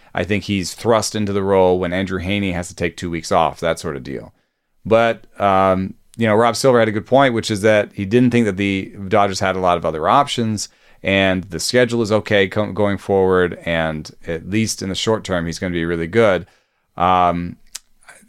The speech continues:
maybe, but when I look at the depth charts, uh, as I, as I would, uh, for the Dodgers, um, I, I see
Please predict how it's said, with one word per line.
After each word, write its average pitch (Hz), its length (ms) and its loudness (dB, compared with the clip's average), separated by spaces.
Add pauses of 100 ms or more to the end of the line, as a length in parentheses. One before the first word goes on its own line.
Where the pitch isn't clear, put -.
(320)
maybe, 139 720 2
but 104 520 2 (140)
when 104 180 -2
I 117 140 2
look 123 180 0
at 104 80 -6
the 98 80 -2
depth 175 360 2
charts, - 580 -4 (140)
uh, 85 340 0
as 85 180 -2
I, 87 200 0
as 82 220 -8
I 90 100 -2
would, 85 440 -2 (400)
uh, 87 300 2
for - 140 -6
the 87 100 0
Dodgers, 82 600 0 (360)
um, 107 440 -4
I, 113 260 -6
I 123 300 0
see 151 640 -6